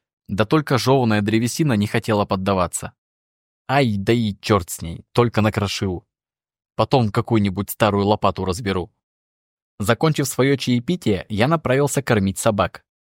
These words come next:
Слегка разогрел густую кашу с мясными кусочками и костями,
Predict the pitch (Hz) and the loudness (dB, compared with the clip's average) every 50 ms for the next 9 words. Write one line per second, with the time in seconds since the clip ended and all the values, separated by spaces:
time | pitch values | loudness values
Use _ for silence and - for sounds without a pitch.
0 | _ _ _ _ _ _ _ _ _ _ _ - - 113 113 - - 156 151 151 | _ _ _ _ _ _ _ _ _ _ _ -6 -4 -4 -2 0 2 2 2 2
1 | 139 139 131 135 131 131 131 117 104 101 104 - - - 107 95 - - - 123 | 2 0 0 2 2 2 2 2 0 -2 -4 -6 -6 -4 -2 -2 -2 0 0 0
2 | 147 - - 180 170 - - - 151 147 139 - - 147 139 127 - - - - | 0 2 0 -4 -6 -6 -6 -4 -4 -4 -2 -2 -2 -2 -2 -2 -4 -4 -2 0
3 | 139 139 - - - 123 123 127 120 - 123 117 - - - 127 120 113 107 104 | 0 -2 -2 -2 -2 0 0 0 0 0 0 -2 0 0 0 0 0 0 -2 -4